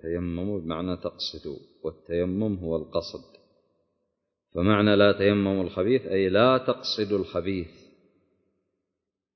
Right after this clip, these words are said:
لا تتعمدوا إخراج الخبيث. ومعنى "لا تقصدوا الخبيث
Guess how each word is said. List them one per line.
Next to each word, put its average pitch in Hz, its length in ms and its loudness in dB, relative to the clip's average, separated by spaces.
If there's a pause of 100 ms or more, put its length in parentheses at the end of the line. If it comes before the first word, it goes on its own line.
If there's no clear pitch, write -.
(280)
لا 131 580 2 (560)
تتعمدوا 113 960 6 (520)
إخراج 104 480 6
الخبيث. 98 540 0 (3750)
ومعنى 156 560 10
"لا 180 180 8
تقصدوا 175 560 6
الخبيث 147 520 6